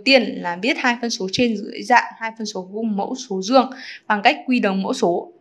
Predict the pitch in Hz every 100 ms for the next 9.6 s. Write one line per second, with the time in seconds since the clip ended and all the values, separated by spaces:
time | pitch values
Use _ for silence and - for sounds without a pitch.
0 | _ _ 196 262 262 202 233 240 190 175
1 | 180 - - 226 202 208 214 214 - 180
2 | 180 - 202 190 - 294 220 185 - 202
3 | 185 - 190 175 175 - 262 277 269 185
4 | - 185 170 180 190 180 - - 180 190
5 | 185 - - 180 175 175 208 208 - -
6 | - - - _ _ _ _ - 180 -
7 | - - - _ _ _ _ _ _ _
8 | _ - 214 226 233 302 339 254 262 226
9 | 202 190 185 214 285